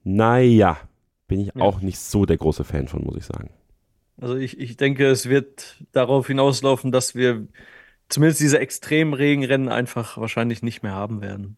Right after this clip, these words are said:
Speaker 2: Also würde mich wundern, ich sitze hier gerade, ich hab hier tatsächlich so einen, so einen Keilrahmen mit einer Startszene Japan zweiundzwanzig, wo man so richtig kaum die Autos hinter der Gischt sieht, aber ich, ich glaube einfach, es wird, es wird weniger werden. Man, man wird gerade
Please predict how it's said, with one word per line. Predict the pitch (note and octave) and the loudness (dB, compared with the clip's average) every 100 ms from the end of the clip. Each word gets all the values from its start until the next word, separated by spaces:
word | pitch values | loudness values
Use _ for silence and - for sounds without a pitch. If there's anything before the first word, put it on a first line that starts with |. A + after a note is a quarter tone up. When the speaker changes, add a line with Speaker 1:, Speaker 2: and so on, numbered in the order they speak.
| _ | _
Speaker 2:
Also | - G#2+ A2 G#2 | -10 -8 -8 -10
würde | A#2+ G#2+ C3+ C3+ | -12 -2 2 4
mich | C3 C3 B2+ | 2 0 -4
wundern, | A#2+ C#3+ C#3+ C#3 C3+ B2+ - _ _ _ _ | -2 0 2 0 -2 -8 -14 _ _ _ _
ich | - C3 | -10 -2
sitze | E3+ - | 0 2
hier | E3 | 0
gerade, | D3 E3 | 2 2
ich | D#3 D#3 | 0 -2
hab | D#3 | -4
hier | E3 | -4
tatsächlich | D#3 C#3 D#3 D3 C#3+ | -4 -4 -4 -4 -6
so | C3+ | -4
einen, | C#3 C3+ | -4 -2
so | |
einen | C3 B2+ B2 - | -4 -4 -6 -8
Keilrahmen | - C#3 D#3 C#3 C#3 C#3 C3+ | -4 0 2 2 0 -2 -6
mit | C3+ C3 | -8 -8
einer | B2+ | -8
Startszene | - C3 C3+ - C#3 C3+ | -4 -2 0 0 -2 0
Japan | C3 C3 C#3 C3+ | 0 0 -2 -6
zweiundzwanzig, | - B2 B2 - C3 C#3+ D3 C#3+ - _ - _ - | -2 -2 -2 -2 -2 -2 -4 -6 -12 _ -20 _ -4
wo | |
man | A#2+ B2 | 0 0
so | B2 | 0
richtig | C3 - B2 - | -2 -4 -6 -6
kaum | - C3 | -2 0
die | B2+ | 0
Autos | B2 C3+ C3 | -2 -2 -2
hinter | C3 B2+ | -4 -2
der | B2+ B2 | -2 -2
Gischt | C#3 - - | -4 -8 -6
sieht, | C#3 C3 | -6 -2
aber | - A2+ A#2+ A#2 _ _ _ _ _ _ _ | -2 2 2 0 _ _ _ _ _ _ _
ich, | - - | -18 -8
ich | E3+ - | -6 2
glaube | D#3+ F3+ D#3+ | 4 6 4
einfach, | D#3+ D#3 D3 | 2 0 -2
es | C#3+ - | -4 -4
wird, | C3 C#3+ C#3 - | 2 2 0 -6
es | C3 - | -8 -4
wird | C3+ C3 | -2 2
weniger | C#3+ D3+ C#3 B2+ | 2 4 2 2
werden. | C3+ C3+ | 2 0
Man, | B2+ A#2+ | -4 -6
man | A#2 A#2+ | -6 -6
wird | A2+ C3 - - - | -4 -4 -6 -16 -4
gerade | B2 C3+ C3+ C3 B2+ A#2 | -2 0 0 2 0 -4